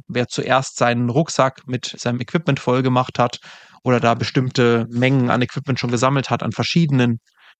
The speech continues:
Equipment, also Ausrüstungsgegenständen, der bekommt halt noch irgendwelche Boni oder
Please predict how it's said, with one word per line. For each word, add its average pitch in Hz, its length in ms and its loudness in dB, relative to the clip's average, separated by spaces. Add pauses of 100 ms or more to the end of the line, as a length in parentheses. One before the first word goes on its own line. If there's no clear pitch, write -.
Equipment, 135 400 -2
also 110 320 -4
Ausrüstungsgegenständen, 120 1080 -2
der 117 100 2
bekommt 120 360 -2
halt 117 160 0
noch 117 220 -2 (460)
irgendwelche 123 300 0
Boni 127 440 4 (200)
oder 117 320 -4